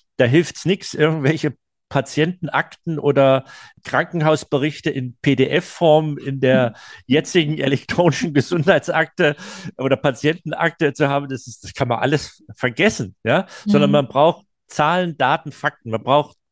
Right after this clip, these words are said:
Speaker 1: echte Daten und dann kann man davon profitieren. Es, es muss keiner machen. Es gibt natürlich, Deutschland ist ja Weltmeister da drin, äh, skeptisch zu sein und eine gewisse gesunde Skepsis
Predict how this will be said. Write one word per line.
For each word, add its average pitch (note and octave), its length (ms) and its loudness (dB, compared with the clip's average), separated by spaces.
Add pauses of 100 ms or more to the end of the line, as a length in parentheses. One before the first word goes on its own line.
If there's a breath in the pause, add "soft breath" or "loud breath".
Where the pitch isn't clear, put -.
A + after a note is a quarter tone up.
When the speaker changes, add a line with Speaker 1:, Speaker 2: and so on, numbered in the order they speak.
(180)
Speaker 1:
echte D#3+ 320 -2
Daten C3 560 0
und A#2+ 420 -8
dann G3+ 240 -2
kann F#3+ 180 -2
man F3+ 200 0
davon D#3 300 0
profitieren. D3 460 -4
Es, C#3 140 -8
es - 180 -10
muss A#3+ 260 -2
keiner D3 280 0
machen. C3 320 -4
Es A2 140 -16
gibt - 180 -14
natürlich, B2+ 400 -8 (540 loud breath)
Deutschland C3+ 340 0
ist C3+ 140 -8
ja A#2+ 240 0 (100)
Weltmeister C3+ 1120 -2
da - 160 -2
drin, C3 480 -8
äh, - 220 -10
skeptisch - 500 -6
zu C#3+ 140 -8
sein C#3 220 2
und A#2+ 100 -6
eine G#2+ 140 -10
gewisse G#2+ 500 -2
gesunde B2 400 -2
Skepsis - 720 -8